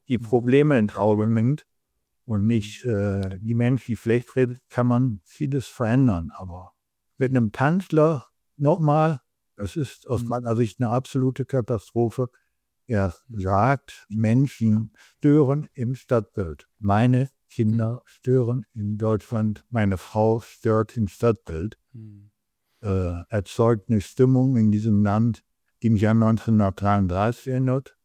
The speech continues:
Speaker 1: die mich daran erinnert,
Speaker 2: Mhm.
Speaker 1: was mir mein Vater, der Jahrgang siebenundzwanzig war, der die
Speaker 2: Mhm.
Speaker 1: Zeit hautnah miterlebt hat. Seine, sein Vater war uneheliches Kind,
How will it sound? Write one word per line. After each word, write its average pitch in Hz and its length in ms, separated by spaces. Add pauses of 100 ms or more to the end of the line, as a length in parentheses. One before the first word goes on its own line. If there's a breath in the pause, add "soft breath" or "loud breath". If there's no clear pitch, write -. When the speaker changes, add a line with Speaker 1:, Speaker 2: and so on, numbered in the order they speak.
(160)
Speaker 1:
die 113 120
mich 104 160
daran 101 300
erinnert, 107 320
Speaker 2:
Mhm. 107 40
Speaker 1:
was 107 220
mir 107 100
mein 92 240
Vater, 113 480
der 101 160
Jahrgang 101 480
siebenundzwanzig 113 920
war, 104 300 (640)
der 98 220
die 98 120
Speaker 2:
Mhm. 123 60
Speaker 1:
Zeit 104 500 (240)
hautnah 117 400
miterlebt 120 580
hat. 104 140
Seine, 95 380 (560)
sein 98 540 (520)
Vater 117 800 (440)
war 95 280
uneheliches 117 720
Kind, 120 380